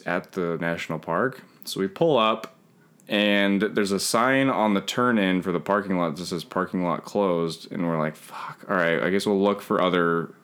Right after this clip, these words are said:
parking spots," 'cause they have, like, pullouts on the road that you can park in and then walk down to wherever you're going.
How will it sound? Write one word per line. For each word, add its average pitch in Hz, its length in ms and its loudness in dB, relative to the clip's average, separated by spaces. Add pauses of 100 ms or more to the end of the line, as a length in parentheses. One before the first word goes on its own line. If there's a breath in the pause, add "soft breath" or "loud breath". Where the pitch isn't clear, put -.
(240)
parking 113 320 0
spots," 82 440 0
'cause 92 160 -6
they 95 120 2
have, 92 100 2
like, 87 220 0
pullouts 120 800 2
on 101 160 2
the 87 80 0
road 101 480 2 (420 loud breath)
that 98 100 -2
you 98 80 0
can 95 140 0
park 107 300 0
in 107 120 2
and 101 120 2
then 92 180 0
walk 87 300 0
down 87 340 0
to 92 100 -4
wherever 85 360 -2
you're 80 160 -4
going. 95 380 0